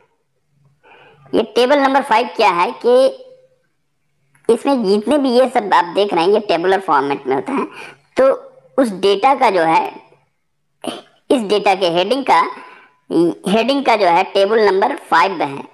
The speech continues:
इसलिए मैं पहले फ़ाइव कर लेता हूँ। तो आप देखेंगे Enter करने के बाद ये उसकी heading आ गई।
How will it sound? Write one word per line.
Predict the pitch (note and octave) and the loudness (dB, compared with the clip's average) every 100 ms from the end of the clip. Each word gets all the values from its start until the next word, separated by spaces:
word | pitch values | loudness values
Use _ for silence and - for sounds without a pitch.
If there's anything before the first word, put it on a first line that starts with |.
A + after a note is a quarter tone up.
| _ - | _ -8
इसलिए | - F#3+ | 0 2
मैं | G#3+ G3 | 2 0
पहले | F#3+ F3 G#3 C#4 - - - | 0 -2 -2 -4 -10 -20 -8
फ़ाइव | - C#3 - | -4 -4 -4
कर | - | -8
लेता | D#2+ - | -8 -12
हूँ। | - F#3+ _ - - - - - | -14 -16 _ -20 -20 -20 -12 -2
तो | |
आप | F#3+ F#3 | 0 0
देखेंगे | F#3 G3 F3+ D3+ C4 - _ _ _ _ _ _ _ _ _ _ _ _ _ _ _ _ _ _ _ _ _ _ _ _ _ _ _ - _ _ - - - | -2 -2 -2 -2 -4 -8 _ _ _ _ _ _ _ _ _ _ _ _ _ _ _ _ _ _ _ _ _ _ _ _ _ _ _ -20 _ _ -18 -6 -2
Enter | F3+ G#3 | 0 0
करने | G3 F#3+ | 0 -2
के | D#3 | 0
बाद | F#3 G#3 | -2 2
ये | A3+ - - | 0 0 -6
उसकी | G#3 - G3 | -6 -2 0
heading | F3+ E3+ E3 | 0 0 0
आ | C3 | -2
गई। | G#2+ F2+ | -4 -10